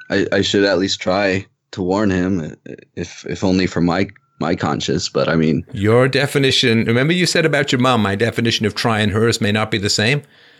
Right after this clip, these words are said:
Speaker 2: But you're trying, with the way you're saying you're gonna try, Daniel, is you're planning to fail. You're gonna do the me-, least minimum so you can appease your conscience, but you're not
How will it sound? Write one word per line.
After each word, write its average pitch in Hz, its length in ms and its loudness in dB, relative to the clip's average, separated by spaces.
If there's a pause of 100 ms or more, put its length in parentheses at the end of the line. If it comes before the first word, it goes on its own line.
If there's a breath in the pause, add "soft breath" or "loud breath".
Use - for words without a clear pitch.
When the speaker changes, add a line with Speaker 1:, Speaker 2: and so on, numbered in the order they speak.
(180 soft breath)
Speaker 2:
But - 180 0
you're 156 80 4
trying, 143 340 0
with 131 320 2
the 151 60 2
way 175 140 4
you're 180 140 4
saying 147 320 2
you're 147 100 4
gonna 143 180 2
try, 139 240 0
Daniel, 135 460 2
is 117 160 0
you're 120 80 2
planning 92 320 -2
to 92 60 -4
fail. - 280 -6 (400 soft breath)
You're 131 160 2
gonna 131 160 4
do 127 160 4
the 117 100 2
me-, 151 200 2
least 175 360 0
minimum 127 380 2
so 131 140 0
you 117 160 2
can 113 160 0
appease 127 500 0
your 131 100 2
conscience, 98 540 -2
but - 220 -4
you're 104 100 2
not 95 260 -2